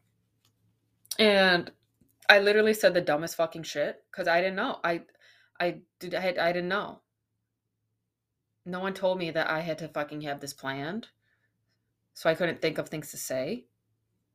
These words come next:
So I literally said the dumbest shit. I was like, "Oh, what are three things about me?" Um, I like the Bills. Like, yeah, bitch, everybody likes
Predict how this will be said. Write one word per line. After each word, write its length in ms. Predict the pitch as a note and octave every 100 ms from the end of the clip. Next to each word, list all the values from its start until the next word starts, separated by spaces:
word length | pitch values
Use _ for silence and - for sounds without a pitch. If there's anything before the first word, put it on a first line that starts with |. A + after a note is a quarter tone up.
| _ _ - -
So 160 | -
I 60 | F3+
literally 340 | F3 F3+ F3+
said 200 | F3 E3
the 80 | D#3
dumbest 300 | D3 D3 C#3+
shit. 200 | - C3
I 1040 | - _ _ _ _ _ _ _ _ _ F3+
was 100 | F3+
like, 140 | F3+
"Oh, 220 | A3 G#3
what 140 | G3 A3
are 80 | A3
three 180 | G#3+
things 260 | G#3 G3 F3+
about 280 | F3 D3+ -
me?" 240 | C3 - _ -
Um, 580 | F3+ F3 E3+ E3+ F3 F3 _ _ _ _ _ _ _ _ _ _ _ _ _ _ _ _ _ _ _ _ _ _ _ -
I 120 | E3+
like 160 | E3+ E3+
the 80 |
Bills. 500 | E3 D3 C#3 D#3+ -
Like, 300 | - D#3 D3+ -
yeah, 220 | E3+ D#3+
bitch, 240 | D#3 D3+ -
everybody 460 | D#3+ D#3+ D#3 D3+
likes 360 | D3 C#3 -